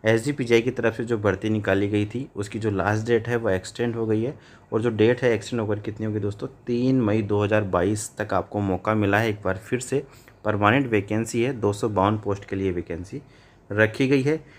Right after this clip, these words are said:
इसकी लिंक आपको वीडियो के डिस्क्रिप्शन बॉक्स में मिल जाएगी, वहाँ से लिंक पर क्लिक करके डायरेक्टली आप पहुँच जाएंगे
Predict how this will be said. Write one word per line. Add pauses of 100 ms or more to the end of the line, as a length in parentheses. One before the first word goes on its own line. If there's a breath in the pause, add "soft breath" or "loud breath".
(160 loud breath)
इसकी
लिंक
आपको
वीडियो
के
डिस्क्रिप्शन
बॉक्स
में
मिल
जाएगी,
वहाँ
से
लिंक
पर
क्लिक
करके
डायरेक्टली
आप
पहुँच
जाएंगे